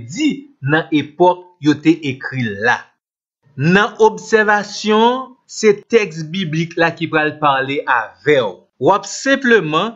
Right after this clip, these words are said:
dispoze ou e itilize lè prensip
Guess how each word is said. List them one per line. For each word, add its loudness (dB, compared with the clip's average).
dispoze 0
ou -2
e 6
itilize 2
lè 4
prensip -2